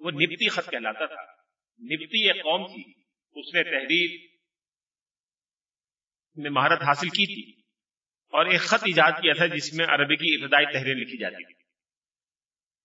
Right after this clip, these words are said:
آپ اسے موجودہ عربی رسم الخط کا پیش رو کہہ سکتی ہیں۔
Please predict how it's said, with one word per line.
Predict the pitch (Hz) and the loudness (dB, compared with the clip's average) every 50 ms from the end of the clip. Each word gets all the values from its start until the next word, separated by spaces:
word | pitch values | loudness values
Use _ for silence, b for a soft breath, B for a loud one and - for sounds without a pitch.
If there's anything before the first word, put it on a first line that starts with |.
| _ - | _ 2
آپ | 143 151 175 196 180 196 | 6 6 8 8 6 4
اسے | 190 - 190 196 165 | 0 0 0 0 2
موجودہ | 151 156 165 160 180 196 190 220 220 214 180 | 4 4 4 4 4 4 6 6 6 6 6
عربی | 180 175 185 180 202 180 | 6 6 6 6 6 6
رسم | 180 170 175 175 | 6 4 2 -4
الخط | 160 151 160 - - - | -4 0 0 -2 2 2
کا | 185 165 | 0 2
پیش | 180 156 147 143 156 | 4 2 0 2 2
رو | 156 156 151 | 2 2 2
کہہ | 156 139 123 131 | 2 0 -2 -2
سکتی | 120 - 117 107 98 | -6 -10 -12 -18 -18
ہیں۔ | 95 101 | -18 -18